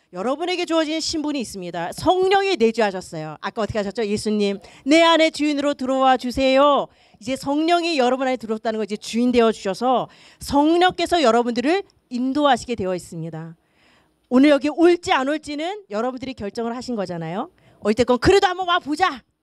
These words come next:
네 번은 듣기로 했으니까 일단 와 보자. 여러분 의지 같지만 하나님이 여러분의 마음을 인도하신 겁니다.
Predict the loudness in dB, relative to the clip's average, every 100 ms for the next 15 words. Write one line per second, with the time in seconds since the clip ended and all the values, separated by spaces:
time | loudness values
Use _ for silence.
0 | _ _ _ -4 -2 -2 -4 -8 -8 -6
1 | -4 -6 -2 0 2 2 0 -2 0 0
2 | -2 _ _ _ -4 2 4 4 4 2
3 | 4 0 0 -2 -2 -2 -10 _ _ _
4 | _ -10 -2 0 0 0 0 2 4 2
5 | 2 0 -2 -4 -4 -2 0 0 -2 -4
6 | -6 -6 -6 -6 -8